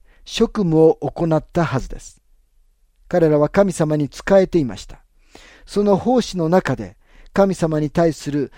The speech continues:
どのような反抗の印もあってはなりませんでした。八節から九節。それから主は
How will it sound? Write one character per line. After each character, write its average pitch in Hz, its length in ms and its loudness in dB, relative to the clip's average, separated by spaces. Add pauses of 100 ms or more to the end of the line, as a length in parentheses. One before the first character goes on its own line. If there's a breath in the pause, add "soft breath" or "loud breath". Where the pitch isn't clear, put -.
(120)
ど 165 240 0
の 240 160 2
よ 254 200 0
う 202 40 0
な 165 160 2
反 165 300 -2
抗 180 280 -6
の 170 140 -2
印 175 540 -6
も 123 260 -6 (220 soft breath)
あ 160 100 -4
っ 147 60 -4
て - 200 -6
は 165 180 2
な 120 180 -4
り 139 100 -4
ま 165 100 0
せ 147 140 -4
ん 110 60 -6
で 110 100 -16
し - 80 -20
た。 - 140 -20 (4000 soft breath)
八 185 120 0
節 - 260 -2
か 170 120 2
ら 170 100 4
九 170 200 0
節。 - 440 -14 (3000 soft breath)
そ - 160 0
れ 208 120 6
か 214 140 4
ら 202 140 8
主 - 240 -2
は 127 300 0